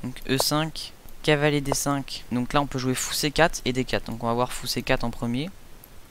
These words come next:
Donc sur fou C quatre, on a dame E sept.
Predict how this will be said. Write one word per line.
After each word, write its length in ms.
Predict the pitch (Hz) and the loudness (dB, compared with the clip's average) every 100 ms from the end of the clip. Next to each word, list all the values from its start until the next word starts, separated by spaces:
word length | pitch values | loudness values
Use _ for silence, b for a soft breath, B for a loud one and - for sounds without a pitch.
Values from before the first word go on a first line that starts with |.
| - B B B B | -16 B B B B
Donc 100 | 127 | -4
sur 120 | 123 | -4
fou 140 | - 139 | -4 -4
C 160 | - | -2
quatre, 380 | 131 143 - - - - - - - - | 2 2 2 -8 -10 -6 -6 -6 -8 0
on 40 | |
a 80 | 117 | 4
dame 260 | 117 135 | 6 6
E 40 | 135 | 6
sept. 420 | - 160 - - | 4 2 0 -8